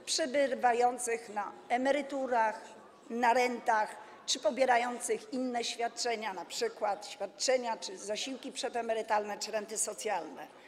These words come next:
Proponujemy wypłatę jednorazowego świadczenia pieniężnego w kwocie najniższej emerytury,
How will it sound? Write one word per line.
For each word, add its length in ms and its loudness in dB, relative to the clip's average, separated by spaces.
Proponujemy 720 4
wypłatę 800 0
jednorazowego 880 0
świadczenia 880 0
pieniężnego 840 0
w 80 -20
kwocie 420 0
najniższej 960 0
emerytury, 840 -2